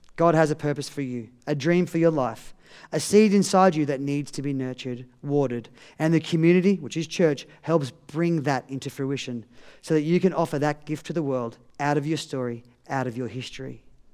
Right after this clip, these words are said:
You know, God, I've done spiritual gifts courses a number of times, and teaching comes up as one of the spiritual gifts, the main spiritual gift that I have. And I teach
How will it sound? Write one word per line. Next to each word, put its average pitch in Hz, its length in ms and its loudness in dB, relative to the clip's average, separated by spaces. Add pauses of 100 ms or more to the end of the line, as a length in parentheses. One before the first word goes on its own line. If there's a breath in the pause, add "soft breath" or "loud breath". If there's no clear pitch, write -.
(580 soft breath)
You 160 100 0
know, 160 100 4
God, 180 360 6 (160 loud breath)
I've 160 140 2
done 180 140 6
spiritual 151 300 2
gifts 165 200 0
courses 170 380 0
a 170 40 0
number 165 240 0
of 147 80 -6
times, 156 320 -2
and 156 140 -2
teaching 196 400 0
comes 151 280 -2
up 147 200 0
as 143 400 -2 (180)
one 160 160 2
of 156 60 2
the 147 80 2
spiritual 151 300 -2
gifts, 139 260 -4 (220 soft breath)
the 156 80 -4
main 165 240 4
spiritual 139 340 -2
gift 151 120 -2
that 151 100 0
I 135 80 2
have. 147 260 2 (220 loud breath)
And 165 100 4
I 165 60 8
teach - 380 0